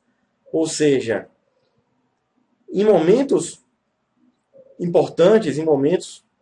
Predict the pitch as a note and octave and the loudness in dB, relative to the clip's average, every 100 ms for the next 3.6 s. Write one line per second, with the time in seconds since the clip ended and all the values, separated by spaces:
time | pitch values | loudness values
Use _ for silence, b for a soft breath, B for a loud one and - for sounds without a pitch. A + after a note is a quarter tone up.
0 | _ _ - C3 B2 - C#3+ D#3+ - F3 | _ _ -4 -4 -4 -8 -12 -12 -4 -2
1 | F3 E3+ - - D3 G4 - - F#4 D#4+ | 0 0 0 0 -2 -2 -2 -2 -2 0
2 | A#3+ A#3 - F3+ F#3 C#3+ D3 E3+ D#3 E3+ | 0 -2 -4 -4 -4 -4 -6 -4 -2 -2
3 | E3+ D3 - A#2 A2+ | -2 -4 -2 -4 -4